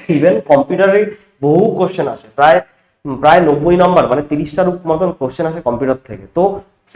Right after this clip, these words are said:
তোমাকে প্রত্যেকটা, প্রত্যেকটা বিষয়ের কিন্তু পুঙ্খানুপুঙ্খ ডিটেলস এখান থেকে শিখতে হবে, ঠিক আছে, এসএসসির পরীক্ষার জন্য। আরআরবির ক্ষেত্রে অ্যাডভান্টেজ আছে। কি অ্যাডভান্টেজ? দেখো, আরআরবির ক্ষেত্রে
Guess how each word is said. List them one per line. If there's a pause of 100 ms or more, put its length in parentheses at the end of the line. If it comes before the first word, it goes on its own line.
(380)
তোমাকে (800)
প্রত্যেকটা, (1000)
প্রত্যেকটা
বিষয়ের
কিন্তু (320)
পুঙ্খানুপুঙ্খ (320)
ডিটেলস (160)
এখান
থেকে
শিখতে
হবে,
ঠিক
আছে, (100)
এসএসসির
পরীক্ষার
জন্য। (460)
আরআরবির
ক্ষেত্রে (960)
অ্যাডভান্টেজ
আছে। (200)
কি
অ্যাডভান্টেজ? (400)
দেখো, (340)
আরআরবির
ক্ষেত্রে